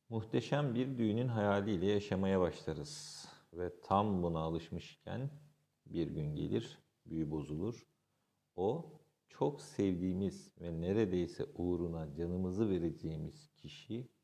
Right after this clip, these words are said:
aniden düşmanımız olur, arkasından ise ayrılık gelir. Dünya durmuştur artık ve her ne hikmetse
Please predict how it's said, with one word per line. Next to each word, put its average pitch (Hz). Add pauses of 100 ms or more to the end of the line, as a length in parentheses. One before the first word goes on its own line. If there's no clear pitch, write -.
(420)
aniden 80
düşmanımız 80
olur, 110 (540)
arkasından 80
ise - (540)
ayrılık 76
gelir. - (240)
Dünya 127 (300)
durmuştur 123
artık -
ve 85
her 85
ne 101
hikmetse 113